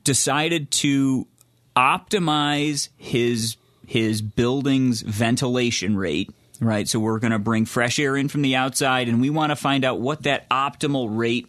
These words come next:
of, of fresh air is going to be. And that is now going to be the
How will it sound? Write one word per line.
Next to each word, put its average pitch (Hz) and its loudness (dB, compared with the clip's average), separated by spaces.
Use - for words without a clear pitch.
of, 104 -2
of 104 0
fresh 117 0
air 113 2
is 107 -2
going 107 2
to 113 0
be. 117 2
And 113 2
that 151 2
is 151 0
now 123 2
going 127 4
to 117 0
be 113 2
the 113 2